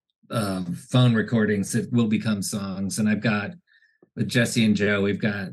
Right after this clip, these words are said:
three in the works, and we might, we might pause at three, record them, and put out another E P, or we might wait until we have more and do something like an album. We'll see. Uh,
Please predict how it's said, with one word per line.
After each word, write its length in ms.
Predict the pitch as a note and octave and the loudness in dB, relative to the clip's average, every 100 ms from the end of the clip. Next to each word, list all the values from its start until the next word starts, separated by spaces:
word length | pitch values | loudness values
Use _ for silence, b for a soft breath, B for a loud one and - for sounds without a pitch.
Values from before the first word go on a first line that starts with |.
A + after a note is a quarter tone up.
| - | -6
three 300 | A2 G#2+ G#2 | 0 2 2
in 80 | G2 | 0
the 60 | |
works, 600 | F#2+ G2 G2 F2 - - F#2 | -2 -4 -6 -6 -6 -6 -4
and 340 | G2 F#3+ F#2 | -4 -2 -2
we 100 | G2 | 0
might, 360 | G#2 G#2+ G#2+ - | 2 2 0 0
we 120 | B2 | 2
might 260 | A#2+ A#2+ - | 4 2 -2
pause 340 | A#2 A2+ G#2 | -2 -2 -2
at 100 | G2 | -4
three, 220 | A#2+ A2+ | -2 -2
record 400 | G#2 G2+ - A2 | -2 -4 -2 -2
them, 180 | G#2 G2+ | 0 -2
and 140 | G2 F2 | -4 -4
put 140 | G2+ | -6
out 160 | G#2 F#2 | -6 -4
another 300 | F#2+ G2 G2 | -4 -4 -6
E 180 | G2 - | -6 -6
P, 320 | G2+ F#2+ F#2+ | -4 -2 0
or 220 | G2 F#2+ | -2 -4
we 320 | F#2 G2 G2 | -4 -4 -4
might 380 | F#2+ F#2 F#2+ F2 | -2 -4 -4 -8
wait 240 | F#2 G2 E2 | -6 -6 -6
until 260 | F2+ F#2+ | -8 -6
we 80 | G2 | -6
have 80 | F2+ | -4
more 340 | F#2 F2+ F#2 | -4 -4 -6
and 140 | F2+ F2+ | -6 -8
do 80 | |
something 320 | F#2 G2 F2+ F2+ | -8 -6 -4 -4
like 160 | F2 | -4
an 80 | F2+ | -4
album. 500 | F#2 F2+ F2+ F2+ - _ _ _ _ - | -6 -6 -6 -8 -10 _ _ _ _ -4
We'll 80 | - | -2
see. 300 | D3 F2+ - _ _ _ | 0 -2 -4 _ _ _
Uh, 0 | - | -4